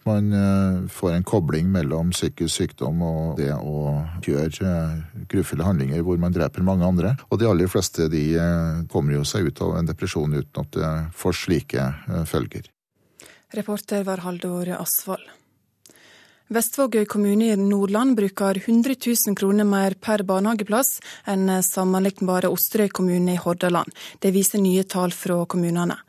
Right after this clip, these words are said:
Speaker 2: Ordføreren på Osterøy i Hordaland, Kari Fosseide Åkre fra Ap, skulle gjerne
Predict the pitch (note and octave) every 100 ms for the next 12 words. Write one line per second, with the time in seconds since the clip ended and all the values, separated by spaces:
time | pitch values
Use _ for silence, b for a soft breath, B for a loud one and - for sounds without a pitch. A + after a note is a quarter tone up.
0 | B B B B B B - A#3+ - C4+
1 | A#3+ G#3+ G#3+ A3+ A3 G#3+ A#3 - G#3 G3+
2 | G#3 G#3+ G#3+ A3 A#3 G#3 G3 G3+ G3 F#3+
3 | G3 - G3+ G3 F#3 F#3+ F#3 - G#3 -
4 | G#3+ G#3 G#3+ - B3+ B3+ - - A3 G#3+
5 | A3+ B3 C#4